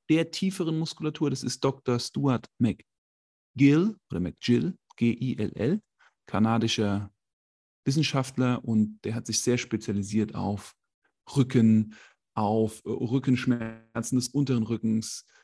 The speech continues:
wie wir das performen. Und es gibt auch von ihm bestimmte Drills und Bewegungen, die ihr im Internet nachschauen könnt,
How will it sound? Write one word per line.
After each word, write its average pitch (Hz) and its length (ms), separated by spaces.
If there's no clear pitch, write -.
wie 131 140
wir 127 100
das 123 160
performen. 113 840
Und 110 240
es 110 140
gibt 123 180
auch 110 80
von - 160
ihm 117 120
bestimmte 110 340
Drills 131 420
und 117 120
Bewegungen, 117 880
die 117 140
ihr 113 260
im 95 100
Internet 110 380
nachschauen 117 540
könnt, 160 580